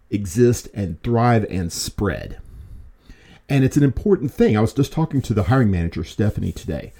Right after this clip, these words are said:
uh, about this. And she says that, and, and I see this working as well, it's not just that they are encouraging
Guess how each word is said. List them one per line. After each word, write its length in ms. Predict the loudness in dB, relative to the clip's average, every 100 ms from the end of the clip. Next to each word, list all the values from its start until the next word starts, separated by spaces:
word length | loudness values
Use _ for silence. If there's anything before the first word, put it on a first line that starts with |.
| -20 -6
uh, 120 | -2 0
about 400 | 2 0 -2 -4
this. 340 | -6 -6 -10 -2
And 420 | 0 2 0 -2 -8 -12
she 300 | -4 0 0
says 460 | 0 0 2 0 -2
that, 460 | -2 0 0 -4 -12 -4
and, 140 | -2
and 220 | 0 0
I 60 | 0
see 160 | 0 -2
this 200 | -2 0
working 320 | -2 -2 -4
as 160 | -4
well, 240 | -6 -8 -8 -12
it's 180 | -4 -2
not 340 | 0 0 -2 -6
just 680 | -2 2 2 -2 -6 -14 -16 -14 0
that 140 | 2
they 160 | 4 4
are 140 | 4
encouraging 960 | 0 -2 -2 2 2 2 0 -2 -2